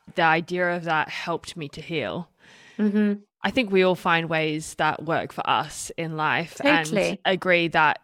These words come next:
Speaker 1: you know, where we can limit dogma and be more tolerant, work on being less judgmental too, and allowing stuff to sit where you
Speaker 2: Mm-hmm.
Speaker 1: need it to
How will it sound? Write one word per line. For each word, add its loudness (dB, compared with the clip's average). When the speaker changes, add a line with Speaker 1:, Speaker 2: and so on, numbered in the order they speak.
Speaker 1:
you -8
know, -2
where 2
we -2
can -8
limit -2
dogma -2
and -6
be -2
more -4
tolerant, -6
work 2
on 0
being 0
less -2
judgmental -4
too, 0
and -4
allowing -2
stuff -8
to -10
sit -2
where 4
you 2
Speaker 2:
Mm-hmm. 0
Speaker 1:
need 0
it -4
to -4